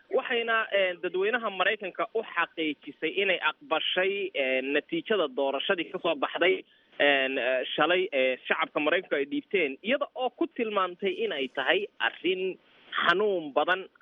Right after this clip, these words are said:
Hase ahaatee ay tahay in aynu aqballo, waxayna tilmaamtay inay waqti badan uu xanuunkaasi sii taagnaan doono. Een, waxay sidoo kale la hadashay, een,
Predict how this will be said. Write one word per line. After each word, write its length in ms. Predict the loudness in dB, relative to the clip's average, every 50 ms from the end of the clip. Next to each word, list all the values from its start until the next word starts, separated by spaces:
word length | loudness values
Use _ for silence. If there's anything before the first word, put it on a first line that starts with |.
| -10 -6
Hase 260 | -4 -4 -2 0 0 0
ahaatee 600 | 2 0 0 0 0 0 0 -2 _ -2 -2 0
ay 200 | 2 0 0 -2
tahay 440 | -4 -6 -2 2 2 2 2 0 -2 _
in 180 | -2 -2 -2 0
aynu 280 | 0 0 2 0 0 -2
aqballo, 540 | -2 -2 -2 0 0 0 2 2 2 0 0 -2 -6 _
waxayna 380 | -6 -6 -2 0 0 2 2 0
tilmaamtay 520 | -2 -2 -2 0 0 0 0 0 -2 -2
inay 220 | 0 0 0 0 0
waqti 320 | 0 -2 -4 -8 -12 -4
badan 320 | -2 0 0 0 -2 -2 -2
uu 100 | -4 -4
xanuunkaasi 760 | -2 0 0 0 2 2 0 0 0 0 -2 -2 -2 -2 -4 -6
sii 180 | _ -4 -2 2
taagnaan 460 | 2 2 2 2 2 2 2 2 2
doono. 280 | 0 0 0 0 -4 -6 -8 _ _ -20 -20 -20 -20 0 2 4
Een, 300 | 4 4 2 0 -4 -10 _ _
waxay 360 | -4 -2 0 0 -2 -2 -2
sidoo 260 | -6 -4 -2 -2 -2
kale 260 | -2 -2 -2 0 2 2
la 140 | 2 0
hadashay, 680 | 0 -2 -4 -4 -4 -4 -4 -2 -2 -2 -2 -2 -4 -2
een, 420 | 0 0 2 2 0 -2 -6 -8